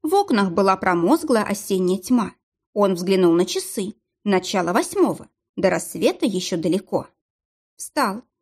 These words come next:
выпил воды из кружки, что стояла тут же, на стуле возле кровати. Хотел снова лечь и вдруг услышал в глубине дома странные звуки.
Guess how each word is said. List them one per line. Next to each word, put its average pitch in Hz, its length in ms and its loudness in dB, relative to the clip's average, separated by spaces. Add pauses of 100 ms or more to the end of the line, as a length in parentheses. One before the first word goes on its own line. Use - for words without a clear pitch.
(140)
выпил 196 400 0
воды 185 280 2
из 180 160 -2
кружки, 233 400 -2
что 214 200 -6
стояла 196 440 0
тут 254 320 -2
же, - 220 -12 (240)
на 202 140 0
стуле 196 360 -2
возле 190 260 -2
кровати. - 640 -4 (420)
Хотел 381 380 -2
снова 190 360 0
лечь 240 400 0
и 233 100 0
вдруг 202 280 0
услышал 214 440 -2
в - 80 -8
глубине 190 420 2
дома 277 340 2
странные 175 500 0
звуки. 190 520 -4